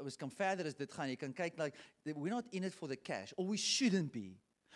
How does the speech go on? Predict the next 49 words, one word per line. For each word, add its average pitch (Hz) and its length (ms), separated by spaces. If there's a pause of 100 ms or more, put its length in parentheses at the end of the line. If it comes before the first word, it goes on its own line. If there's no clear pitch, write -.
Maar 151 160
ek 120 60
weet 180 120
daar 185 220
is 214 260
mense 113 400
wat 113 180
in 135 140
it 127 100
is 120 180
vir 127 120
die 104 140
cash, - 400 (420)
om 123 160
ryk 117 320
te 120 120
raak. 92 360 (320)
Nou, 175 140
ons 202 200
wil 214 100
nie 226 140
ryk 156 280
word 143 200
daardeur 117 360
nie. 87 220 (340)
Ek 165 120
het 190 100
vanoggend 202 320
toe 196 100
ek 175 60
hier 170 80
na 156 140
toe 156 120
gery 117 340
het, 101 120
net 117 160
'n, 127 120 (280)
het 143 140
ek 151 60
gedink, 147 260
dis 143 140
my 156 120
vierde 190 440
keer 120 220
hierdie 113 280
week 107 220
wat 107 120
ek 104 140
ry 92 360